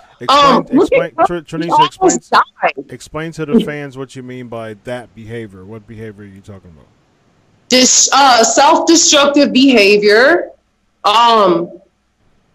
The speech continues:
Speaker 2: when it comes to Kia, I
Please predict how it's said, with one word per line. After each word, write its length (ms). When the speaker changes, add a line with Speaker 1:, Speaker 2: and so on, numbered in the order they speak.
Speaker 2:
when 240
it 120
comes 300
to 100
Kia, 680
I 200